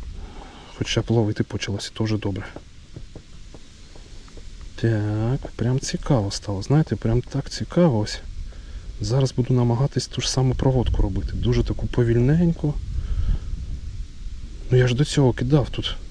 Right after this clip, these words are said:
все, що тільки можна. Хм. Невже реально бомбер так подобається? Ні, ну мені до цього не, не даремно ж я на бомбера ловив. Мені ця приманка подобалась, реально.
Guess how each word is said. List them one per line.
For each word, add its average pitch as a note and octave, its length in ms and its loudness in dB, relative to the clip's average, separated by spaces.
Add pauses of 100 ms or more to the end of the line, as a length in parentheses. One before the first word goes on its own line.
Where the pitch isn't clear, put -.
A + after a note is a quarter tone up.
(260)
все, - 200 -2
що - 160 -2
тільки - 260 0
можна. A#2+ 340 2 (1500)
Хм. C3 80 4 (760)
Невже A2+ 360 4
реально B2+ 300 4
бомбер A2+ 320 0
так - 160 -6
подобається? - 560 0 (840)
Ні, C#3 140 4
ну G#2+ 140 0
мені D#3+ 260 2
до F3 120 2
цього F3 260 0
не, C3 100 2
не A#2+ 200 0
даремно B2+ 340 0
ж - 120 -8
я A2 60 -4
на A2 80 -2
бомбера G#2 380 -4
ловив. G#2 320 -4 (640)
Мені A2+ 220 -2
ця C3+ 180 -6
приманка C#3 440 -4
подобалась, G2 720 -6
реально. F#2 400 -8